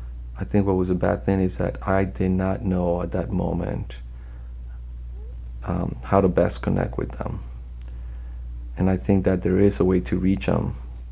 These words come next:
but given the moment and the situation,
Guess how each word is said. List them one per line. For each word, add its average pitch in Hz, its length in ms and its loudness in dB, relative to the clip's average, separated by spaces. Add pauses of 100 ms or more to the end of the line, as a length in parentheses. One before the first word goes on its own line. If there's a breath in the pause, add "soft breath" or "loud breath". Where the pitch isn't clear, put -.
but 90 360 2 (1600 loud breath)
given 98 300 6
the 92 80 6
moment 95 400 6
and 92 100 4
the 87 60 2
situation, 90 1000 2